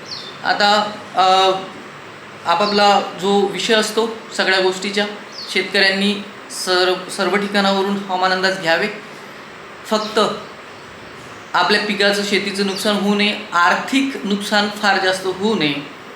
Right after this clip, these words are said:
ठीक आहे, जसं की मागच्या वर्षी अल निनो कंडिशन होती, हे ठीक आहे, पण त्याच्या आधी तीन वर्ष हे ला निना कंडिशन होती, त्यातही दुबार पेरण्या झाल्या.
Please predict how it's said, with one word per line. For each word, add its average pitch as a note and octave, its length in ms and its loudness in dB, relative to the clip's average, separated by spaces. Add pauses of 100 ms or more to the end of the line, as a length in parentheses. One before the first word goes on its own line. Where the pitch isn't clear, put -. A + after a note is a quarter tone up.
(400)
ठीक G3+ 140 -2
आहे, - 340 0 (400)
जसं F3 200 2
की F#3 440 0
मागच्या E3+ 380 2
वर्षी A3 480 2
अल F#3+ 140 4
निनो G3+ 220 4
कंडिशन G#3 400 2
होती, G#3+ 240 2
हे G#3+ 220 4
ठीक B3+ 220 2
आहे, B2 140 0 (420)
पण G3+ 180 0
त्याच्या F#3+ 260 2
आधी A3+ 560 4 (300)
तीन B3 200 4
वर्ष G#3 220 2
हे G#3+ 220 2
ला F#3 120 4
निना C4 220 4
कंडिशन A#3 420 2
होती, A3 200 -2
त्यातही G#3+ 540 2
दुबार B3+ 320 6
पेरण्या A3+ 300 4
झाल्या. F3+ 340 4